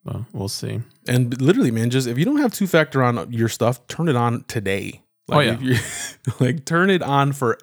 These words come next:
Speaker 2: everything. It's, it's, it doesn't matter if it's something simple. If it offers two-factor, do it. Hundred percent.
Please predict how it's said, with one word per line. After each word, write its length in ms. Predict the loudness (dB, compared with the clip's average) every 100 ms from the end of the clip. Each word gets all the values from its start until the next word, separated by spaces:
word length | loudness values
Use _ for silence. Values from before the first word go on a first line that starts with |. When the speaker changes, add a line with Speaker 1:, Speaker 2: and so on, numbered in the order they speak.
| _
Speaker 2:
everything. 720 | 0 0 2 -2 -2 -8 -16 -10
It's, 280 | -8 -8 -10
it's, 580 | -14 -10 -10 -10 -6 -2
it 60 |
doesn't 220 | 0 2
matter 180 | 2 0
if 80 | 0
it's 80 | -4
something 220 | -6 -6
simple. 380 | -6 -8 -8 -14 _ _ _
If 120 | -6 -2
it 80 |
offers 400 | 2 2 2 -4 -4
two-factor, 520 | -2 2 0 0 -8
do 240 | -6 -8
it. 120 | -8 -16 _ _ _
Hundred 160 | -2 -2
percent. 240 | -6 -14